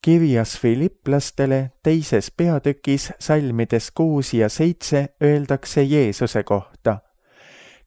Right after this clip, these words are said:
kes, olles Jumala kuju, ei arvanud osaks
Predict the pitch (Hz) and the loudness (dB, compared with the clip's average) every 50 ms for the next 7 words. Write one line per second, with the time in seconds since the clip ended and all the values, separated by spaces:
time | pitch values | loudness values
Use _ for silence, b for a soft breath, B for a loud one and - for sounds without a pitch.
0 | b - - 160 170 156 - - - - - _ _ _ _ _ - - 147 151 | b 0 2 2 2 2 -2 -8 -12 -14 -18 _ _ _ _ _ -4 0 2 4
1 | 151 139 123 110 101 98 - - 113 113 139 175 185 170 143 117 107 101 98 101 | 4 4 4 4 2 2 0 -2 -4 -2 0 2 2 2 0 0 0 0 -2 -2
2 | - - 147 156 170 151 139 143 143 - _ _ - - 139 139 135 131 143 147 | -2 0 0 2 2 2 2 0 -4 -8 _ _ -8 -2 0 2 2 2 2 2
3 | 147 143 131 139 131 131 135 131 - 175 180 - 160 135 123 - - - - | 0 0 0 0 0 0 -2 -2 -2 -2 -2 0 -2 -2 -2 -4 -8 -12 -12